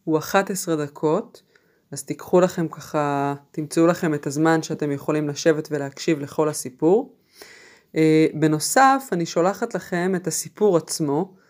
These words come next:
אה, אם יש לכם את האפשרות להדפיס ולהסתכל תוך כדי שאתם מקשיבים, אז אתם יכולים ממש ככה לנסות לעקוב. אני אקרא, אני הקלטתי בקצב, אה, די מהיר, בקצב כמו שמספרים סיפור.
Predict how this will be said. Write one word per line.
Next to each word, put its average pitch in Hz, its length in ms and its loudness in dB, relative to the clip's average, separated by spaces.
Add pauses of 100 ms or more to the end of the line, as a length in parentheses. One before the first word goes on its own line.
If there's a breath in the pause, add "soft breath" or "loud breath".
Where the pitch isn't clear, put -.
(340 soft breath)
אה, 151 40 -6 (1080 soft breath)
אם 196 120 6
יש 190 180 4
לכם 196 220 2
את 175 100 -2
האפשרות 165 500 2
להדפיס 190 800 0
ולהסתכל 156 920 2
תוך 190 320 0
כדי 170 240 2
שאתם 170 320 -6
מקשיבים, 160 640 -4 (400 soft breath)
אז 151 100 -2
אתם 156 160 0
יכולים 160 320 2
ממש 156 320 2
ככה 170 240 -4
לנסות 147 500 -2
לעקוב. 165 580 2 (520 soft breath)
אני 175 220 2
אקרא, 214 640 4
אני 185 360 0
הקלטתי 208 560 0
בקצב, 202 640 0
אה, 165 140 2
די 180 260 4
מהיר, 170 400 0
בקצב 190 440 -2
כמו 175 240 -2
שמספרים 170 640 0
סיפור. 214 640 4